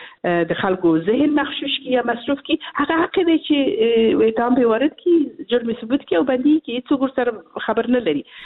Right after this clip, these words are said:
اما راځي خ-، خبر دی کې دی که څوک واقعاً ښځو ته حقوق غواړي او دوی په دې حق باندې دوی د، ام، تهدیدوي یا، آه، ورکوي یا یې، آه، پټوي. دا نو بیا یو غیر، آه، اصولي او غیر قانوني کار دی او دې ته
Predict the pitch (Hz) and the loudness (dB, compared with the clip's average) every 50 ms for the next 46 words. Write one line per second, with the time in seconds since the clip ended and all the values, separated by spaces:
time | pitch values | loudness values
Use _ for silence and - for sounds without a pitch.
0 | - - - 190 196 202 202 190 185 190 202 262 269 254 - - - - - 202 | -10 -6 -4 -2 0 0 2 2 0 0 0 0 -2 -2 -4 -8 -10 -6 -6 -2
1 | 196 240 233 226 220 302 440 - - 370 349 330 320 - - 247 214 - - 233 | -2 -2 -2 0 0 0 0 0 -2 -2 0 -2 -2 0 -2 -4 -4 0 -2 -2
2 | 220 220 - _ 190 147 156 180 170 151 180 185 175 170 165 - - 240 254 247 | -2 -4 -8 _ -4 -2 0 0 0 0 0 0 -2 -2 -2 -4 -4 -2 -2 -2
3 | 214 - - - - - - _ - 165 - - - 311 - 269 - 220 180 160 | -4 -6 -8 -14 -20 -20 -20 _ -14 -12 -4 -2 -2 0 0 0 0 2 0 0
4 | 151 - 294 427 - 440 392 339 233 190 185 190 180 165 160 170 170 214 220 214 | 0 0 0 0 0 0 0 2 2 2 0 0 0 2 2 0 0 -2 -2 0
5 | - - 190 311 392 - 381 349 - - 202 196 180 175 170 165 165 170 170 165 | -2 -2 0 -2 -2 0 -2 -4 -4 -4 -4 -4 -2 0 0 0 0 0 0 0
6 | 165 160 160 165 160 151 160 - - - - - - _ - 165 175 170 131 - | 0 2 2 2 0 0 -4 -6 -12 -18 -20 -20 -14 _ -2 0 0 2 0 0
7 | - - 151 165 165 - 202 185 160 175 180 190 180 185 180 196 196 190 185 175 | 0 -2 -2 -2 -2 -2 -2 0 0 0 0 2 2 2 2 2 2 2 2 2
8 | 165 160 160 - - - 165 165 165 165 160 160 165 185 185 180 - 190 185 196 | 2 0 -2 -2 -2 -2 -2 0 2 2 0 0 0 -2 -2 0 0 0 2 2
9 | 190 180 175 165 156 156 156 160 156 - - - - - - _ - 165 165 160 | 2 2 2 2 2 2 2 2 0 -2 -6 -16 -20 -20 -20 _ -4 -2 0 2
10 | 160 156 147 143 135 123 - - _ _ - 190 - 196 180 185 180 165 - - | 2 2 2 0 -2 -4 -4 -10 _ _ -2 -2 0 2 2 2 2 0 -2 -6
11 | - - - _ - 359 392 381 370 294 262 233 220 202 - - - 180 196 185 | -12 -20 -8 _ -4 -2 0 0 0 2 2 0 0 -2 -2 -4 -6 -2 -2 -2
12 | 185 180 214 214 208 196 190 180 170 - - 170 170 165 160 151 139 - - - | 0 0 -2 -2 0 0 -2 -2 -4 -4 -4 -2 0 0 0 0 -2 -4 -6 -6
13 | - - - - - 156 156 160 160 160 170 165 160 - - 180 196 226 214 185 | -6 -6 -4 -2 0 2 2 4 4 4 2 2 0 -2 -2 0 2 2 2 2
14 | - 190 180 175 170 170 - 175 156 160 185 196 196 - 285 277 302 311 311 294 | 0 0 0 0 -2 -2 -2 -4 -2 -2 -2 -2 -2 -2 -2 -2 0 0 2 2
15 | 277 254 240 - 214 - - 202 185 | 2 0 0 -2 -4 -2 -2 -2 -2